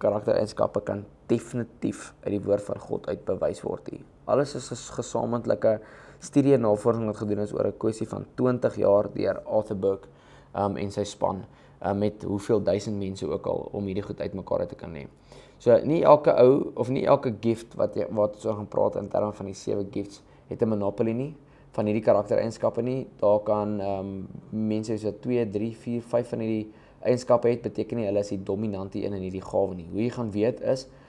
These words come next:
soos ons karaktereienskappe deur gaan gaan, as jy omtrent tussen vyftien, agtien en plus van die eienskappe absoluut jy is, honderd persent, eenhonderd persent jy is, nê, dan kan ons maar, dan kan jy begin gaan en sê, "Okay, wag, hoorie. Luister, hierdie mag dalk jou dominante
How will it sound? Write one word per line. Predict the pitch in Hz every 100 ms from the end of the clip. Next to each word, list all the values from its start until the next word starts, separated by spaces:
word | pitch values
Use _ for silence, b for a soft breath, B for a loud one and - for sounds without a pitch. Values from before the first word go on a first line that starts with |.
| B -
soos | 123
ons | 120
karaktereienskappe | 120 107 104 113 110 - 117 - 104 -
deur | 95 92
gaan | 98 101
gaan, | 101 117 127 B B B -
as | 110
jy | 120
omtrent | 170 170 160
tussen | - 135 147
vyftien, | - 151 143 139 139 123 120 - -
agtien | 135 - 127
en | 110 107
plus | 156 127 - - b b b b b -
van | 120
die | 113
eienskappe | 120 127 127 - 113 107 - - - - 127
absoluut | - 139 104
jy | 104 92
is, | 95
honderd | 110 127
persent, | 127 117 113 -
eenhonderd | 160 131 107
persent | 107 101
jy | 95 71
is, | 80 -
nê, | 101 107 - -
dan | 110 107
kan | 120
ons | 110
maar, | 113 113 104 -
dan | 113 117
kan | 147
jy | 131
begin | 123 117
gaan | 113 107
en | 101
sê, | 98 98
"Okay, | 101
wag, | 101 90 -
hoorie. | 90 90 - B B B -
Luister, | 92 104
hierdie | 104 101 98 113 117 117 110 107
mag | 98 98 98
dalk | - 98 98
jou | 95 95
dominante | 95 95 92 92 98 - 95